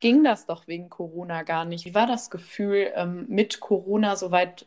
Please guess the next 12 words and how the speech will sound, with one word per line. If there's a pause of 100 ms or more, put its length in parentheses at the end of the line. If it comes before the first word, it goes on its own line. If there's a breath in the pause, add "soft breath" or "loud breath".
von
zu
Hause
weg
zu
sein,
mit
so
vielen
Menschen
auf
einmal?